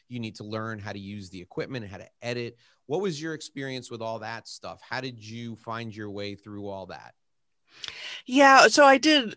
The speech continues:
Speaker 2: a lot. I listened to a lot of podcasts about podcasting and kinda learned that way. And then, um, there's some different, like, online places you can go to, to kinda learn about podcasting. But so, but it, it's not complicated. It's really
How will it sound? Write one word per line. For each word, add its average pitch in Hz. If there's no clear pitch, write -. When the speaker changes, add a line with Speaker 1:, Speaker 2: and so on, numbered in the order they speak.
Speaker 2:
a 208
lot. 202
I 196
listened 220
to 202
a 175
lot 165
of 156
podcasts 160
about 147
podcasting 139
and 175
kinda 170
learned 165
that 147
way. 160
And 170
then, 160
um, 160
there's 175
some 156
different, 151
like, 147
online 147
places 170
you 156
can 160
go 156
to, 147
to -
kinda 156
learn 156
about 143
podcasting. 165
But 185
so, 185
but 262
it, 269
it's 220
not 233
complicated. 160
It's 160
really 165